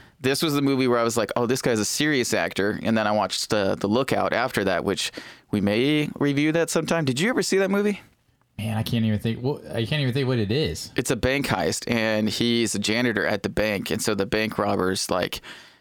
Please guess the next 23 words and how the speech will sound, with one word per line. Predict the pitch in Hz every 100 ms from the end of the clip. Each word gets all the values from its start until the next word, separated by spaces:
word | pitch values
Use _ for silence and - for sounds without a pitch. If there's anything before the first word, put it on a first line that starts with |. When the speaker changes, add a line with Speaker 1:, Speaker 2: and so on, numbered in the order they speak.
| _
Speaker 1:
become | 117 107 120
friends | 113 - 110 117
with | 127
him | 135 131
before, | 113 - 110 117 131
so | - 107
that | 104
he's | 107 104
the | 107 -
in | 110 117
man, | 127 131
and | 127
so | 110 104
he |
becomes | 107 101 113 104
the | 98
lookout, | 104 107 120 120 -
but | -
then | 104 98
things | 101 107 -
go | 107
wrong. | 101 104 113 127 - - _ -
Speaker 2:
No, | 156 208